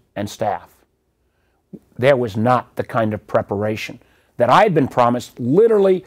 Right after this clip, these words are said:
the night before by a senior official at the F B I. And it is critical for the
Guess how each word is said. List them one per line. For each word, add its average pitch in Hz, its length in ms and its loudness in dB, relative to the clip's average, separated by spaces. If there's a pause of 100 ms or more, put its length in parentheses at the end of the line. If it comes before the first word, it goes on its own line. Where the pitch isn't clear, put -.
(140)
the 110 100 0
night 143 400 2
before 117 480 -4 (1400)
by 123 140 0
a 120 60 0
senior 190 300 2
official 139 320 0
at 120 80 0
the 117 140 0
F 110 120 -4
B 110 140 -8
I. - 200 -18 (1700)
And 113 560 -6 (760)
it 131 140 0
is 117 140 0
critical 170 500 -2
for 123 240 -8
the 107 320 -10